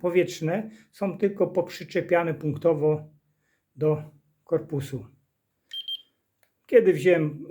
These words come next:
to silikonem temperaturowym, wziąłem, zakleiłem,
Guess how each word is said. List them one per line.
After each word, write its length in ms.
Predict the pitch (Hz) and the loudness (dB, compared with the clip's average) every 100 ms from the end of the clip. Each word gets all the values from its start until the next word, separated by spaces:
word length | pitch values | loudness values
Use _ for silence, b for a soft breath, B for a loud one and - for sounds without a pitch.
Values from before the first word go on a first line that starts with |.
| - | -6
to 240 | 160 139 - _ | -4 -4 -8 _
silikonem 840 | - 196 170 - 170 151 143 139 - - _ _ _ _ _ | -10 -6 -4 -2 0 2 0 -4 -10 -20 _ _ _ _ _
temperaturowym, 880 | - 143 160 151 165 160 156 135 143 | -8 -4 0 0 4 4 4 4 0
wziąłem, 300 | 139 156 135 | 0 0 0
zakleiłem, 800 | 110 151 147 147 160 175 180 185 | 0 -2 -2 -2 0 0 -2 -4